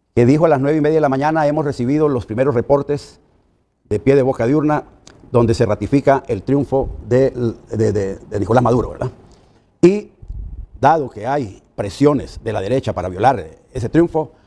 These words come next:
han activado los mecanismos de defensa del voto. Ahí está el tuit, lo podemos buscar. "Se han activado los mecanismos de defensa del voto". ¿Cuáles son esos mecanismos de defensa del voto?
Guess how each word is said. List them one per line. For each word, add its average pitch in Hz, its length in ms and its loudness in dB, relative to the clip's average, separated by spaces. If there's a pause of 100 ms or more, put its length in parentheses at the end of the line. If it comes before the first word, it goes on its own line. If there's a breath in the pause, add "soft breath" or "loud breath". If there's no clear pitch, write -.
(140 soft breath)
han 160 180 2
activado 151 460 0
los 160 120 0
mecanismos 143 520 -2
de 135 100 -2
defensa 160 400 0
del 127 140 0
voto. 156 500 -2 (760)
Ahí 165 60 -2
está 160 120 -4
el 214 60 -8
tuit, 214 140 -8
lo 170 80 -4
podemos 156 300 0
buscar. - 240 -12 (420 soft breath)
"Se 165 140 6
han 180 100 2
activado 175 420 -2
los 180 80 -4
mecanismos 156 460 -4
de 143 80 -2
defensa 156 380 -2
del 131 120 -2
voto". 160 280 -2
¿Cuáles 208 240 -4
son 160 120 -2
esos 127 140 -6
mecanismos 110 380 -6
de 101 60 -6
defensa 98 280 -8
del 113 80 -2
voto? 131 240 -2